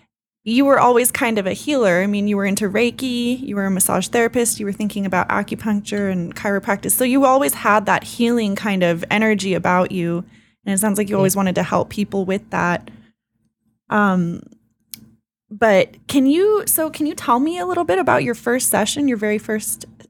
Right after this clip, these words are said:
Speaker 1: hypnotherapy session, and how you healed yourself? And actually, before I,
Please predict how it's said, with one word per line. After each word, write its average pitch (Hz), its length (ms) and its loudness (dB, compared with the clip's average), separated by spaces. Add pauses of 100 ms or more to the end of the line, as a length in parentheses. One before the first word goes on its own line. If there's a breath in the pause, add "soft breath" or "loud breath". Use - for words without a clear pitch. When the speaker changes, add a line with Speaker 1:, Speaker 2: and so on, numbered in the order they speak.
Speaker 1:
hypnotherapy 226 540 -4
session, 240 280 -2
and 214 120 0
how 220 160 0
you 220 140 -2
healed 240 200 -2
yourself? 220 500 -2
And 240 260 2
actually, 262 320 0
before 240 440 -2
I, 226 180 -2